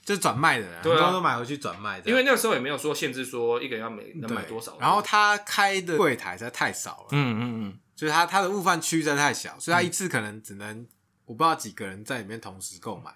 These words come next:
Speaker 2: 嗯，嗯。
Speaker 1: 所以就变得消化超久，然后大家又可以买超多。
Speaker 2: 嗯，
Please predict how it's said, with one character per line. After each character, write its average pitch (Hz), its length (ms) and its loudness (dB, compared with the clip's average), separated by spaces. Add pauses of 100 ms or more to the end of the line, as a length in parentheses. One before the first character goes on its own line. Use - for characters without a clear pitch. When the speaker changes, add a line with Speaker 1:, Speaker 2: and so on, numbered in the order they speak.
Speaker 2:
嗯， 117 400 -8
嗯。 110 100 -14
Speaker 1:
所 147 100 -2
以 147 60 4
就 147 140 -2
变 151 200 0
得 120 80 -12 (140)
消 160 240 2
化 170 140 2
超 139 340 2
久， 104 160 -10
然 110 160 0
后 151 60 4
大 147 160 4
家 160 80 6
又 170 80 2
可 151 100 0
以 131 40 0
买 107 180 -4
超 117 240 0
多。 107 400 -6
Speaker 2:
嗯， 131 180 -8